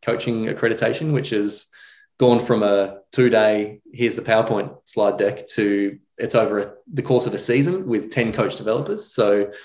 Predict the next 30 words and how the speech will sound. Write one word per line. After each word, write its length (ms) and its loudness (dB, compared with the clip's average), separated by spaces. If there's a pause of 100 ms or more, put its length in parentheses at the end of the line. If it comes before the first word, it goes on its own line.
(260)
something 260 0
really 200 4
exciting 500 -2
the 80 -4
A 140 -2
F 120 -8
L's 240 -2
kind 220 -6
of, 200 -8 (540)
um, 220 -4
been 160 2
rolling 300 4
out 160 -2
this 160 -4
season. 360 -2
So, 460 -2 (160)
yeah, 340 4
we 120 2
have 160 0
a, 260 -2 (500)
a 40 -6
catch-up 560 -2
once 240 0
every 440 0 (120)
couple 200 -2
of 60 0
weeks, 320 -2
and, 320 -10 (100)
um, 400 -12 (300)
that's 360 -12